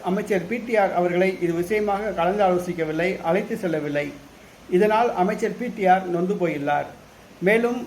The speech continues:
உதயநிதி ஸ்டாலினும் அமைச்சர் மூர்த்திக்கு ஆதரவாகவே உள்ளார். பி டி ஆர் தியாகராஜனை கண்டுகொள்ளவில்லை. ஆகவே மனம் நொந்து போயுள்ளார் அமைச்சர் பி டி ஆர். சட்டப்பேரவைக்கு தேர்தலுக்கு முன்பாக அமைச்சர் பி டி ஆர் அதிரடி முடிவு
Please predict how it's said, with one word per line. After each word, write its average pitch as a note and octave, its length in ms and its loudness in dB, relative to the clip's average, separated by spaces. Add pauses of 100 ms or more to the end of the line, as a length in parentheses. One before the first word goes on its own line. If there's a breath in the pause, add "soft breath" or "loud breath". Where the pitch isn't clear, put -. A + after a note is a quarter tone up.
(120)
உதயநிதி A#3+ 480 0
ஸ்டாலினும் G3+ 580 0 (140)
அமைச்சர் F#3 400 0
மூர்த்திக்கு A3 460 -2
ஆதரவாகவே F#3 680 2
உள்ளார். E3 380 0 (180)
பி A3 140 -8
டி - 160 -8
ஆர் F#3+ 200 2
தியாகராஜனை F3 640 2
கண்டுகொள்ளவில்லை. D#3+ 720 -2 (640)
ஆகவே G#3 380 2 (200)
மனம் A3 300 2
நொந்து G#3 260 -2
போயுள்ளார் F#3 580 2 (560)
அமைச்சர் F#3 440 -2
பி F#3+ 120 -2
டி F3 180 -4
ஆர். C#3+ 180 2 (1160)
சட்டப்பேரவைக்கு B3 800 2
தேர்தலுக்கு G#3 520 0
முன்பாக G3 420 2 (360)
அமைச்சர் F3+ 420 -2
பி A#3 120 -4
டி G#3 180 -4
ஆர் F#3+ 260 4
அதிரடி G#3 400 0
முடிவு F3 320 0